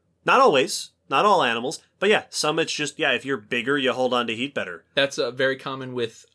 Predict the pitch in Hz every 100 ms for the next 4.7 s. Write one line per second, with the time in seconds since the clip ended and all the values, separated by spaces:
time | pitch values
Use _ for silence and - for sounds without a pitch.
0 | - 127 127 127 131 135 131 117 127 131
1 | 117 107 - - - _ _ _ - 123
2 | 120 113 120 120 - 113 - - 135 131
3 | 123 110 113 127 127 117 110 107 107 104
4 | 110 123 131 - 104 92